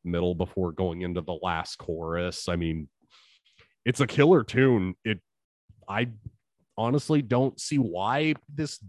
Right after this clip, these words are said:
didn't get released as a single or pushed. Maybe it was just they couldn't get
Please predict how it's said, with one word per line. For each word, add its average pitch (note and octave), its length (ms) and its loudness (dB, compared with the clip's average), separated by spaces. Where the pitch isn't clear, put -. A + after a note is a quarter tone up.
didn't C3+ 320 -2
get D#3+ 320 -2
released E3+ 480 2
as E3+ 140 4
a D#3+ 80 4
single D#3+ 400 4
or E3 140 2
pushed. - 440 -2
Maybe A#2+ 260 4
it B2+ 40 8
was G#2+ 180 0
just - 380 0
they G#2 80 2
couldn't G#2 440 -2
get G2+ 280 2